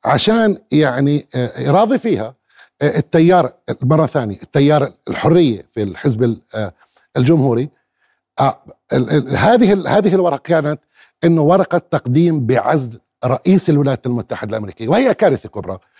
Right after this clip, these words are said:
آه، هنا أجا صار عنده، آه، آه، الحزب الديمقراطي زعل منه على هذا الموضوع، لأنه هذا شيء معيب، إنه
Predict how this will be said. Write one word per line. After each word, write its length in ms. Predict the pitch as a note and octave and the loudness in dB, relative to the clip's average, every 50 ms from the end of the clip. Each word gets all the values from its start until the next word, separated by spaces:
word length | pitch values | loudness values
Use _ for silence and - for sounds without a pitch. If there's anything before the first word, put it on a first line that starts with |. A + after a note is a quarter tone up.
| - - - _ - | -20 -20 -16 _ -2
آه، 160 | D3 D3 - - | -2 -2 0 0
هنا 340 | - - A3+ C4 C#4+ C#4 C4 | 0 2 2 4 4 4 2
أجا 500 | B3+ A3 - G#3 F3 C#3 D#3 D#3 E3 D#3+ _ _ _ _ _ - - _ | 0 -2 -2 -2 -2 0 0 -2 -2 -4 _ _ _ _ _ -20 -20 _
صار 240 | - - G3+ F#3+ F#3+ | -4 0 0 2 2
عنده، 440 | F3+ F#3+ F#3 F3 E3 D#3+ D#3 C#3+ - - _ _ _ _ _ _ _ - | 2 2 2 2 2 2 2 0 -2 -6 _ _ _ _ _ _ _ -6
آه، 200 | - C#3+ C#3 C3 - - | -2 0 0 0 0 0
آه، 280 | C#3 C3 B2+ - - C3 | -2 -2 -2 -2 -2 -4
الحزب 520 | A2+ - - - B3+ A#3 A3 A#3+ E3 A2 - _ _ _ _ _ - D#3 | -4 0 0 2 2 4 4 2 2 0 -4 _ _ _ _ _ -2 0
الديمقراطي 760 | C#3+ C#3 F3+ F3+ F3+ - - A3 G#3 F3+ - - C3 D#3 C3 - - | 2 4 4 4 4 4 2 2 2 2 0 -2 -4 -4 -6 -4 0
زعل 420 | C3+ C#3+ G3+ G#3 F#3+ G#3 F#3+ F3+ | 2 2 4 4 2 2 2 2
منه 260 | G3 G3+ F3+ E3 D3 | 2 2 2 0 0
على 180 | G#2+ A2+ A#2 A#2 | -2 -4 -4 -4
هذا 180 | B2 C3+ A#2+ A#2+ | -4 -4 -6 -6
الموضوع، 420 | A#2 G#2+ A2 A2 G#2+ C3+ D#3 C#3+ | -8 -10 -12 -10 -8 -6 -6 -4
لأنه 440 | B2+ C3+ C#3+ C#3+ C#3+ D3 D#3+ F3+ - _ | -4 -4 -6 -4 -6 -6 -8 -8 -8 _
هذا 260 | - D#3 C#3+ D3 C#3+ | -6 -4 -4 -4 -4
شيء 220 | - - E3+ E3 - - | -2 -4 -4 -4 -4 -4
معيب، 380 | C3+ C3 A2+ C3 G3+ A3+ C#3+ - _ _ _ _ - - _ _ - | -4 -4 -2 -2 -2 -2 -2 -4 _ _ _ _ -20 -20 _ _ 0
إنه 360 | D3 C#3+ C#3+ C#3+ C#3 C3 - | 2 4 4 4 2 0 -2